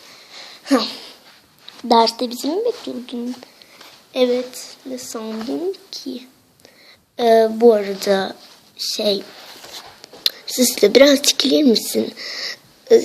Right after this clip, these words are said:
Yeşilcimin suratını göremiyorum. Tamam. O zaman Çiko'dan ayrı oluyorum, fark edersiniz. Çıka gelsin. Evet,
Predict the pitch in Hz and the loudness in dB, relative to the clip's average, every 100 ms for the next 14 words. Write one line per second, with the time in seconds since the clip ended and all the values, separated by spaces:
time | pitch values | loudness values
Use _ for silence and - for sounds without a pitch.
0 | - - 233 247 262 - - 254 254 240 | 0 0 4 6 6 6 6 0 -4 -4
1 | - 247 254 254 254 - - _ _ _ | 4 8 8 6 0 -8 -18 _ _ _
2 | _ - - 240 233 240 220 185 175 101 | _ 2 8 8 10 6 8 6 2 -2
3 | 95 - - - - - - - - - | -6 -10 -12 -14 -16 -20 -20 -20 -20 -20
4 | - - - - - _ _ _ - _ | -20 -20 -20 -20 -20 _ _ _ -20 _
5 | _ _ _ _ - - - - - - | _ _ _ _ -6 -6 -6 -16 -20 -20
6 | - _ _ _ _ _ _ _ _ _ | -20 _ _ _ _ _ _ _ _ _
7 | _ _ _ _ _ _ _ _ _ _ | _ _ _ _ _ _ _ _ _ _
8 | - 220 226 226 240 - 226 233 269 - | 0 2 4 4 2 2 4 6 4 6
9 | 208 202 208 190 196 190 196 - 214 - | 4 6 4 4 2 2 -2 -6 -8 -6
10 | - 196 190 - 190 190 - - - - | -2 -2 -2 -4 -4 -6 -8 -14 -20 -10
11 | - - 262 233 208 - - 247 247 - | -6 2 4 4 2 -2 0 0 0 -12
12 | _ _ _ _ _ _ _ _ - 110 | _ _ _ _ _ _ _ _ 2 2